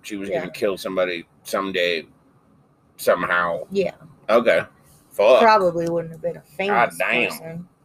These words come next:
Speaker 1: Mm-hmm.
Speaker 2: Side note: Do you think they, they would have gone down so infamously if they had just killed rando people?
Speaker 1: No. No, this became, this became a huge thing.
Speaker 2: Yeah, because of, if you went after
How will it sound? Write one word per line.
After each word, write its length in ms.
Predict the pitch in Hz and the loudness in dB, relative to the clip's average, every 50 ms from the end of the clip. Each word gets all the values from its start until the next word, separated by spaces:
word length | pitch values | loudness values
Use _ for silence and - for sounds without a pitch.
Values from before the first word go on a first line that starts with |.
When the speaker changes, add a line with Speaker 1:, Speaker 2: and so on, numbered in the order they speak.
| _ _ _ | _ _ _
Speaker 1:
Mm-hmm. 440 | 107 117 117 113 113 117 117 123 131 - - _ _ _ _ _ _ _ _ _ _ | -6 -6 -4 -2 -2 -2 -2 -2 -4 -4 -6 _ _ _ _ _ _ _ _ _ _
Speaker 2:
Side 400 | _ - 294 277 262 254 208 185 | _ 2 2 4 4 2 0 -2
note: 320 | 185 180 185 190 190 185 | -2 -2 -2 -2 -4 -6
Do 100 | 175 226 | -8 -8
you 140 | 247 302 302 | -6 -6 -8
think 340 | - - 359 349 339 277 - | -8 -10 -10 -10 -10 -8 -2
they, 300 | 247 254 247 247 254 - 196 | 0 0 0 0 -4 -6 -6
they 200 | 214 214 214 220 | -2 -2 -2 0
would 160 | 220 226 214 | 0 0 -2
have 120 | 208 180 | -2 -2
gone 240 | 190 202 202 202 202 | -4 -4 -4 -4 -4
down 260 | 180 196 190 196 190 | -4 -4 -4 -4 -8
so 180 | - 190 175 - - | -8 -10 -12 -10 -8
infamously 800 | 165 190 190 185 - 196 196 196 185 185 - 196 196 190 185 180 | -8 -8 -8 -8 -10 -10 -8 -8 -10 -10 -8 -6 -6 -4 -4 -6
if 140 | 175 175 - | -6 -8 -6
they 200 | 180 180 180 180 | -4 -2 -2 -2
had 220 | 180 165 165 151 | -4 -6 -8 -10
just 240 | - 170 165 - _ | -14 -16 -16 -18 _
killed 220 | - 190 180 175 147 | -8 -8 -8 -8 -8
rando 520 | 160 165 165 165 165 160 170 170 170 - | -12 -12 -10 -10 -4 -2 -2 -2 -2 -4
people? 480 | - 180 175 - _ 175 170 170 165 165 - _ _ _ _ _ _ _ _ _ _ _ _ _ _ _ | -10 -14 -16 -14 _ -8 -8 -8 -8 -12 -18 _ _ _ _ _ _ _ _ _ _ _ _ _ _ _
Speaker 1:
No. 680 | 139 139 143 175 185 180 160 123 101 - - - - - _ _ _ _ _ _ _ _ _ _ _ _ _ _ _ _ | 0 4 6 6 6 8 6 6 4 2 0 -4 -8 -14 _ _ _ _ _ _ _ _ _ _ _ _ _ _ _ _
No, 340 | - 120 131 135 127 120 110 | -4 0 0 2 4 2 2
this 180 | 113 120 127 - | 2 0 -2 -2
became, 540 | - 170 160 - - - 160 156 143 120 104 | -4 -4 -2 -2 -2 0 0 0 -2 -2 -2
this 180 | 127 139 143 | -4 -6 -4
became 400 | - 180 185 170 185 190 170 156 | -2 -4 -2 0 -2 -2 0 0
a 60 | 143 | -2
huge 400 | 131 - 139 135 127 101 - - | -2 -2 -2 -2 -2 -4 -6 -8
thing. 460 | - 117 120 123 104 76 - - - - _ _ _ _ _ _ _ _ _ _ _ _ _ _ _ 190 | -4 -2 0 0 0 -2 -6 -12 -20 -20 _ _ _ _ _ _ _ _ _ _ _ _ _ _ _ -12
Speaker 2:
Yeah, 260 | 214 220 214 208 202 | -10 -8 -8 -8 -8
because 480 | 190 190 196 - _ 196 190 185 170 | -10 -10 -12 -12 _ -12 -14 -12 -12
of, 100 | 180 175 175 _ _ _ _ _ _ | -16 -18 -18 _ _ _ _ _ _
if 160 | - 208 202 180 180 180 - _ 190 | -8 -8 -8 -8 -10 -18 -20 _ -16
you 280 | 202 202 196 214 226 214 | -16 -14 -12 -12 -12 -10
went 280 | 202 214 208 202 196 | -8 -6 -6 -6 -4
after 680 | 190 190 196 202 - _ - 185 180 175 160 - - | -4 -4 -4 -4 -6 _ -8 -6 -4 -4 -6 -8 -12